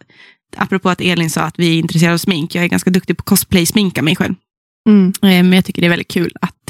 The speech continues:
Speaker 1: kunna använda smink och skuggor till att ändra ans-, ansikt liksom, till, närmare till en karaktär.
Speaker 2: Mm.
Speaker 1: Ehm, och så. Så det går ju också. Det är inte lika kul som en mask, men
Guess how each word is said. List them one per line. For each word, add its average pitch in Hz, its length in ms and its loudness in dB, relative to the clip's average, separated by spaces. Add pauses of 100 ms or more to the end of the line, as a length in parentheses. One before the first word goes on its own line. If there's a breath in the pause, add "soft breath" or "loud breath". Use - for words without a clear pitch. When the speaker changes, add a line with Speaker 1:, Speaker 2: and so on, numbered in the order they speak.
Speaker 1:
kunna 185 200 0 (920 loud breath)
använda 180 320 0
smink 196 320 0
och 190 60 -2
skuggor 185 360 0
till 180 240 0
att 185 180 -8
ändra 180 320 2
ans-, - 480 -2
ansikt - 460 -4
liksom, 180 380 -2
till, - 280 -10
närmare 175 320 0
till 180 140 -10
en 180 60 -6
karaktär. - 480 -4 (400 loud breath)
Speaker 2:
Mm. 185 240 4 (100)
Speaker 1:
Ehm, 196 480 4 (340)
och 202 140 2
så. 202 260 -2 (260)
Så - 120 -2
det 196 400 0
går 185 240 2
ju 170 80 2
också. - 260 -4
Det 180 80 0
är - 20 2
inte 180 160 0
lika 185 200 0
kul 226 580 2
som 175 180 -2
en 139 100 2
mask, - 500 -6
men 208 420 2